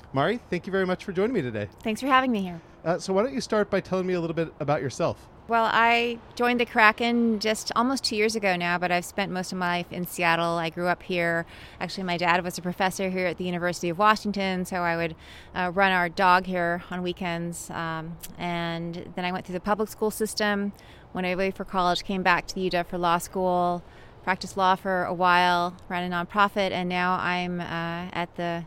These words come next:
Speaker 2: the new hockey team.
Speaker 1: Yeah, let's talk about the hockey team just briefly. For those who've been living under a rock, uh, <laughs> where are, where is the hockey team in, in process here?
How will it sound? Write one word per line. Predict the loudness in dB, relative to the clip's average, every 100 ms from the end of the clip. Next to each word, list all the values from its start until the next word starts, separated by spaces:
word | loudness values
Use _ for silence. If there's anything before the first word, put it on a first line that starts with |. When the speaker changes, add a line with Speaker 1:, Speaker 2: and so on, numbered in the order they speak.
| -8
Speaker 2:
the | -4
new | -2
hockey | -2 -4
team. | -8 -10 -12 -18 -20 -6
Speaker 1:
Yeah, | 0 0
let's | 2 -2 -2
talk | -4 0
about | -2 2
the | 0
hockey | 0 -2 -6
team | -6 -4
just | -4 -2
briefly. | -2 0 -2 -2 -4 -18 -20
For | -6 0
those | 4 2 0
who've | -4 -2
been | 0
living | 0 2
under | 0 2 2
a |
rock, | 2 0 -2 -6 2
uh, | 4 4 2 -2 -10 -12
<laughs> | -12 -6
where | 2 4 6
are, | 4 2
where | -4 -2 0 0
is | -2
the | -2
hockey | -2 -4
team | -8 -6 -4
in, | -4 -4
in | -4
process | -2 -2 -2 -4 -6
here? | -6